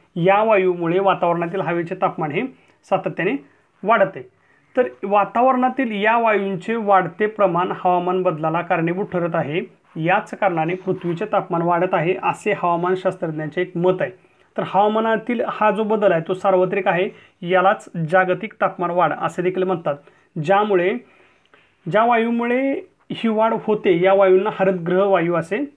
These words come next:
म्हणतात. आता समुद्र जलाच्या तापमानातील व सागरी प्रवाह यातील फरक पहा. तर समुद्राच्या पृष्ठभागावरील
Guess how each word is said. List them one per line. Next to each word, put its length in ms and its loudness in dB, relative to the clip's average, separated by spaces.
म्हणतात. 280 -2
आता 320 -12
समुद्र 460 0
जलाच्या 520 2
तापमानातील 680 0
व 80 0
सागरी 340 2
प्रवाह 400 0
यातील 300 -2
फरक 280 2
पहा. 140 -2
तर 120 -2
समुद्राच्या 520 0
पृष्ठभागावरील 840 0